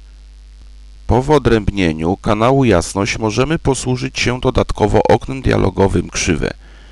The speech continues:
Za jego pomocą możemy balansować nasyceniem tonów szarości w obrazie. Wybieramy zatem z menu warstwa, nowa warstwa dopasowania, krzywe.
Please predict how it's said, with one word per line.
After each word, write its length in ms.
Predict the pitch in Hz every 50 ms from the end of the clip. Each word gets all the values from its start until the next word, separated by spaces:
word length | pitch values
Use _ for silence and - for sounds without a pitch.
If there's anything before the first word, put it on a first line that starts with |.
| - - - - - - -
Za 200 | 95 90 95 95
jego 260 | 104 131 139 165 156
pomocą 520 | - - 143 123 101 90 - - - 107
możemy 400 | 117 117 113 107 127 135 147 151
balansować 720 | 135 131 127 120 117 107 104 - 123 127 120 127 - - -
nasyceniem 720 | - 113 110 - 104 104 - - 113 113 107 104 107 104 - -
tonów 360 | - 104 98 107 110 - -
szarości 680 | - 117 98 87 85 87 - - - - - 87 82 - - - - -
w 100 | - - -
obrazie. 600 | - 104 90 - 87 78 71 71 76 80 50 - - - - - - - - - - - - - - - -
Wybieramy 720 | 95 95 98 92 101 110 107 107 110 117 127 139 151 151
zatem 440 | 127 127 127 123 - 123 117 113 110
z 100 | 104 104
menu 440 | 104 104 104 104 101 98 90 82 80 - - - - - - - - - - - - - - - - - - - - - - - - -
warstwa, 840 | 85 87 90 87 85 80 - - - - - - 101 101 120 147 160 - - - - - - - - - - - - - - - - -
nowa 380 | - 101 110 120 120 120 110 101
warstwa 520 | 104 104 104 107 - - - - 104 98
dopasowania, 1120 | 90 - 92 - - 87 85 - - 92 87 85 85 80 78 80 80 82 95 117 147 165 160 - - - - - - - - - - - -
krzywe. 500 | - - - - 101 80 76 71 60